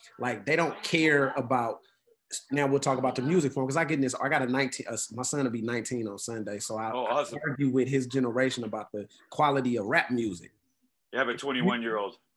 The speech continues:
Speaker 1: Yeah, and just music in general. I'm like, this shit is trash, man. They not even,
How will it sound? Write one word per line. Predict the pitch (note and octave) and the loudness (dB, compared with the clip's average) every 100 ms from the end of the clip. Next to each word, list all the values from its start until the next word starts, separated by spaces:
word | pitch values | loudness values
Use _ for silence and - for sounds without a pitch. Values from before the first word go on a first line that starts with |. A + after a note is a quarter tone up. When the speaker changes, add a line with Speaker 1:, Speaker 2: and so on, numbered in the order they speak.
| _ | _
Speaker 1:
Yeah, | - F#3 F3+ A2+ | -4 0 0 0
and | C3+ | 0
just | C3 D3+ | 0 -2
music | B2 E3+ D#3 C#3 | 2 2 2 2
in | C3 | 0
general. | B2+ G3 E3+ | 0 0 0
I'm | F3+ | 0
like, | F3+ D3 - _ - | 0 -2 -6 _ -10
this | G#3 | -4
shit | - A#3 | 0 0
is | C#3 | 0
trash, | - G#3 B3 A3+ E3+ | 0 0 2 2 2
man. | F3 F#3+ | 0 0
They | G3 G#3 | 2 2
not | G#3 G#3 | 2 2
even, | F#3 F3+ D#3+ | 2 2 0